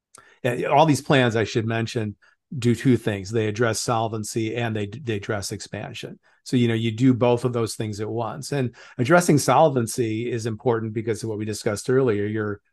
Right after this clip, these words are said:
averting a twenty percent across the board benefit cut, uh, something that has to be averted, you know, at all costs. So it's out there. It's gonna happen at some point. You know, <laughs> the closer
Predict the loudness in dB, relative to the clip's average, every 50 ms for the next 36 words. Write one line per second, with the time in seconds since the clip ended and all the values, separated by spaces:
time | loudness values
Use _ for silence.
0 | _ -10 -2 2 6 6 8 8 6 4 4 0 -4 -6 _ _ _ _ -12 -12
1 | -4 -2 0 2 4 4 4 4 2 0 0 2 2 2 2 2 2 -2 -4 -6
2 | -6 -2 0 0 0 0 -2 -4 -6 -4 -2 -2 0 0 0 -2 -4 -4 -2 0
3 | 2 0 0 0 -6 -10 -10 -12 -14 -14 -14 -16 -18 _ _ _ _ _ _ _
4 | _ _ _ _ -4 -2 -2 -2 -4 -4 -8 -12 -14 -4 0 0 2 2 4 2
5 | 2 2 2 0 0 -2 -4 -6 -4 -2 -2 -2 -4 -4 -6 -2 0 0 0 0
6 | 0 -2 -6 -8 -12 -14 -18 _ _ -12 -10 -10 -10 -10 -10 -12 -14 -16 -12 -10
7 | -8 -6 -4 -2 -2 -2 -2 -4 -4 -6 -6 -4 -2 -2 -2 -2 -6 -8 -10 -6
8 | -4 -2 -2 -2 -4 -8 _ -20 -20 -20 -20 -20 -20 _ _ _ _ _ _ _
9 | _ _ _ _ _ _ -2 0 2 4 4 4 4 4 4 2 4 4 2 -2
10 | -2 -2 -2 -2 0 -2 -2 -2 -2 -2 -4 -4 -4 -4 -4 -6 -6 -6 -6 -4
11 | -2 0 0 0 -2 -6 _ _ _ _ _ _ _ _ _ _ _ _ _ _
12 | _ _ 2 4 6 6 6 4 2 0 -6 _ _ _ _ _ _ _ _ _
13 | _ -12 -12 -4 -2 -2 -2 -2 -4 _ _ _ _ _ _ _ -2 0 0 0
14 | 2 6 6 6 6 4 2 2 2 2 0 0 -4